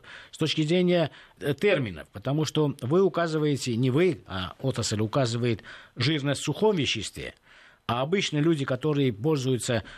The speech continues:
калькуляторами, они следят за своим здоровьем, не хотят избыточного жира, они смотрят калорийность и жирность на сто грамм продукта.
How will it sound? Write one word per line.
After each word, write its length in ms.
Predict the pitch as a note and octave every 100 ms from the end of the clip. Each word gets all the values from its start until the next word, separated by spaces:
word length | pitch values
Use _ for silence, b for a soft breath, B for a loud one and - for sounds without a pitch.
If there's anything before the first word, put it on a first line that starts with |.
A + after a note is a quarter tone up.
| B
калькуляторами, 800 | - B2 B2+ C3 E3+ D#3 C#3 B2+
они 300 | A#2 A#2 B2+
следят 340 | - G#2+ C#3 C3
за 140 | G#2+
своим 280 | - A#2+ A#2
здоровьем, 520 | G#2+ G#2 D3 C#3 A#2
не 100 | F#2+
хотят 400 | - G2 B2+ B2
избыточного 640 | G#2+ A2 A2+ G2+ G2+ F#2+
жира, 320 | G2 F3 F#3 - B B
они 180 | A2+ C3
смотрят 420 | D3 E3+ D#3 - B B
калорийность 640 | C3+ C3 B2+ F3+ G3 D#3 -
и 80 | A#2+
жирность 420 | C#3+ F3 F3+ -
на 160 | B2+
сто 280 | A2+ - E3
грамм 340 | C#3 B2 D3 D3
продукта. 540 | E3 E3+ C3+ -